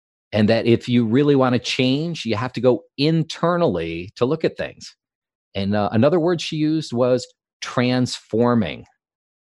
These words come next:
Transforming. So, uh, Denise, good for you. You took the Make It Real Challenge. You're getting great results from it. I'm so happy for you, and I'm glad we were able to help.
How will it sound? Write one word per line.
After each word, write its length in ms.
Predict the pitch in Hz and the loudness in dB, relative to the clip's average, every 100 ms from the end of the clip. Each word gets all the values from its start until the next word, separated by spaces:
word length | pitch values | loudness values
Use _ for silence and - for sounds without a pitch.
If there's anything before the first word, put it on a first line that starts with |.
| _ _ _ _ _ - | _ _ _ _ _ -14
Transforming. 840 | 104 101 98 - 92 90 73 71 | -10 -8 -8 -8 -6 -6 -8 -12
So, 320 | - 107 90 98 | -2 -2 -2 -6
uh, 120 | 101 | -4
Denise, 520 | 107 127 156 175 - - - - - - - - - | 0 2 2 0 -4 -16 -10 -10 -8 -12 -10 -4 4
good 180 | 190 | 4
for 120 | 180 185 | 6 8
you. 280 | 175 196 | 8 8
You 220 | 190 135 117 | 8 6 4
took 280 | - 185 | 2 2
the 100 | 143 | 2
Make 260 | 127 135 147 | 4 4 4
It 100 | 139 | 4
Real 180 | 131 127 | 4 2
Challenge. 460 | - 147 151 156 | 2 4 6 4
You're 100 | 120 | 4
getting 220 | 107 127 104 | 4 2 2
great 240 | 127 135 | 2 4
results 400 | 120 101 127 127 | 2 4 2 2
from 220 | - 135 | 0 2
it. 100 | 131 | 0
I'm 120 | 110 98 | -2 2
so 220 | 131 123 | 4 4
happy 300 | 120 120 127 | 2 0 -2
for 240 | - 120 | 2 4
you, 100 | 123 | 4
and 100 | 101 | 2
I'm 100 | 87 | 0
glad 240 | 85 110 104 | -2 -2 0
we 100 | 104 | -2
were 100 | 98 | -2
able 140 | 87 | -4
to 100 | 90 | -6
help. 260 | 101 110 | -2 -2